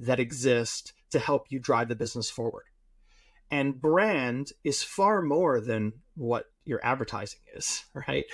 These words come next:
It's far more than what your packaging is. It's every touch point that a consumer has with your product or service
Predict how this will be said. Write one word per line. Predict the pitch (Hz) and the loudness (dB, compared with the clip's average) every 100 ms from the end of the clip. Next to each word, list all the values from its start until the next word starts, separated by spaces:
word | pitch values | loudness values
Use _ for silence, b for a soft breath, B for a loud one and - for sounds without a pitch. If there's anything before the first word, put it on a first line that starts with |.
| B B | B B
It's | 131 - | -4 0
far | 208 202 | 4 6
more | 170 160 | 6 4
than | 139 | 4
what | - | 0
your | |
packaging | 135 - 131 - 127 110 104 | 0 0 0 -2 -2 -2 -2
is. | 110 | -6
It's | 123 - - | -8 -8 0
every | 214 196 208 190 | 0 2 -2 -2
touch | - 170 - - | -2 -4 -4 -8
point | 127 117 117 b b | -4 -2 -4 b b
that | 139 | 0
a | |
consumer | 135 151 - - 156 139 | 0 -4 -2 0 2 0
has | - 131 127 | -2 -2 -2
with | 117 - | -4 -8
your | |
product | - 123 117 - | -2 0 0 -2
or | - | -8
service | - 131 151 208 - | -2 -2 0 0 -2